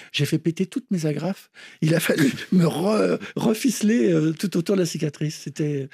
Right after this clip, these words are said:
et, et j'ai vraiment, et c'était sur le cancer. Il faisait des blagues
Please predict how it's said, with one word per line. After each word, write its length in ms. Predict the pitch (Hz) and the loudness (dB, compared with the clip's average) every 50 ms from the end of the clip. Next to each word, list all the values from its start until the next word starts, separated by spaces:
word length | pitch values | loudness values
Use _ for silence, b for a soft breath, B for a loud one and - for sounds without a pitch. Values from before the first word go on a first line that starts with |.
| B B B 160 | B B B 0
et, 360 | - 170 180 202 - - 214 220 | 2 4 4 4 4 4 4 4
et 100 | 226 196 | 4 2
j'ai 180 | 175 175 202 | 2 2 0
vraiment, 520 | 190 180 175 208 233 226 220 233 233 240 240 - - | 0 2 2 2 2 4 2 2 0 -2 -4 -4 -2
et 100 | 190 170 | -2 0
c'était 400 | 165 - 190 - - 247 254 b b b b _ | 0 -2 -4 -2 -2 -2 -2 b b b b _
sur 260 | - - - 311 269 | -8 -4 -2 -2 0
le 100 | 254 240 | 0 -2
cancer. 460 | 233 214 202 190 - 190 185 175 156 | -2 -4 -6 -6 -4 -4 -6 -4 -4
Il 80 | 156 156 | -4 -2
faisait 120 | 156 202 | -2 0
des 120 | 180 180 170 | 0 0 0
blagues 280 | 156 196 240 262 208 | 2 2 0 0 -2